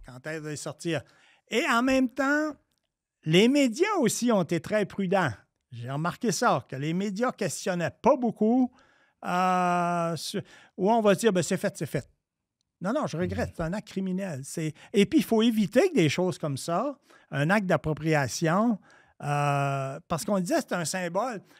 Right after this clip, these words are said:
Speaker 1: Et moi, j'avais écrit à monsieur, euh, Gray, le, en janvier, j'avais écrit à monsieur Gray, j'avais dit, « Non, au contraire, la maison, faut que vous la gardez, puis faites l'interprétation de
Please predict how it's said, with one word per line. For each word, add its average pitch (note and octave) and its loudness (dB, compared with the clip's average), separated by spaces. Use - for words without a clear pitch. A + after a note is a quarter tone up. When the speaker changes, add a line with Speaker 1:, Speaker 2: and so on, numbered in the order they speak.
Speaker 1:
Et E3+ -2
moi, D4 0
j'avais G3 2
écrit F#3+ -4
à F4 -2
monsieur, F#3 -4
euh, C#3+ -2
Gray, D#3 0
le, C#3 -2
en B2+ -2
janvier, G#3+ 2
j'avais C#3+ -4
écrit C#3+ -6
à G3+ 0
monsieur D3+ -2
Gray, F#3 -2
j'avais C#3 -2
dit, « F3 -2
Non, F#3+ 6
au G3 0
contraire, F3+ 0
la D#3+ 4
maison, F#3 2
faut D#3+ -4
que B2 -10
vous D3 -4
la B2+ -4
gardez, E3 0
puis D#3 -4
faites - 0
l'interprétation G3+ -2
de C#3+ -10